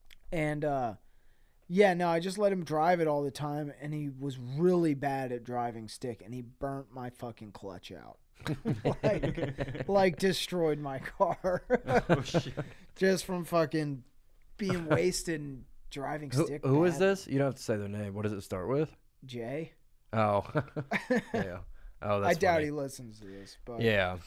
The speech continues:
Speaker 2: just in case. He's gonna be a
Speaker 1: Yeah.
Speaker 2: senator someday.
Speaker 1: He probably. Oh, no, not J R.
Speaker 2: No, I, uh, thinking, uh,
Speaker 3: Who
Speaker 2: yeah.
Speaker 3: shot J R?
Speaker 2: I, no, I think I know who you're talking about.
Speaker 3: Simpsons
Speaker 2: From Atlanta?
Speaker 3: reference.
Speaker 1: Yeah.
Speaker 2: Yeah.
Speaker 1: Yeah.
Speaker 2: Yeah.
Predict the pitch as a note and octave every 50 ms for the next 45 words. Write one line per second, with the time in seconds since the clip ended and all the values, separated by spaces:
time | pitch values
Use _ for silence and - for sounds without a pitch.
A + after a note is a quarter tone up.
0 | - - - - - A#2+ G#2 G2 G2 F2 - G2+ F#2+ F#2+ F#2 F2+ - B2+ A#2+ A#2
1 | B2+ - C3+ C3 A#2+ - - A#2+ A2+ G#2 G2+ F#2 F#2 F#2 E2+ - - F2 F2 E2+
2 | F2 F2 F2 E2+ E2+ - - - - A#2 - - C3+ C3 D3 D#3+ - A2 G#2 F#2+
3 | G#2 G#2+ G#2 - - - - F3+ F#3+ F#3+ E3+ F3 F#3 F3 D#3+ E3 F3+ G#3 F#3+ E3
4 | D#3+ C#3+ B2+ A#2+ C3 B2 F2+ E2 G#2+ - - _ _ _ C3 B2+ B2+ B2+ B2 A#2+
5 | A#2+ A2+ A2+ A2 A2 G2+ G#2 C#2+ G2 G#2+ G#2 G2+ G2+ G2 G2 - - A#2+ G#2+ G#2
6 | G2 G2 F#2+ F#2 F2+ F2 F2 E2+ E2 E2 E2 - - - - _ - - - -
7 | - B2 B2+ B2 - - B2+ B2+ B2+ - - - A2+ F2+ F2+ F2+ F2+ F2+ F2+ F2+
8 | F2 - - C3+ D#3+ E3 E3+ F#3 F3 D3+ D3+ - G3 F3 E3 D3+ C#3+ C#3 C3+ B2
9 | A2+ C3 B2 B2+ C#3 D3 C3+ - C3 A#2+ A2 D3 C#3+ - B2+ A2 A#2 A#2+ C3 D3
10 | E3 E3+ E3+ E3 E3 E3+ D#3+ D3 A#2 F#2 F#2 - - A2+ G#2 G#2 G2+ F#2+ F2 E2+
11 | E2 - - - - B2 A#2+ G#2 F2 D#2 - - _ - - F2+ E2 C2